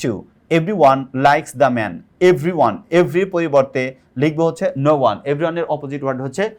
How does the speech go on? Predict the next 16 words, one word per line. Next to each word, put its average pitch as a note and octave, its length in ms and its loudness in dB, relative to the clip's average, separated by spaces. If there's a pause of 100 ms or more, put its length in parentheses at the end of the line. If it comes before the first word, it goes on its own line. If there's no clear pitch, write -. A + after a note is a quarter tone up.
(200)
no D3+ 200 4
one। A#2+ 240 2 (140)
No F3+ 100 6
one C#3 280 4 (280)
likes D#3 360 2
এর F3 40 0
অপোজিট D3+ 280 -6
ওয়ার্ড C#3+ 180 -6
dislikes। A#2+ 580 -4
তাহলে D3+ 220 2 (120)
no D3 240 4
one F#3 320 4
dislikes C3+ 540 0 (160)
the D#3 100 4 (360)
man। A#2+ 160 0 (540)
ওকে, C3+ 340 -2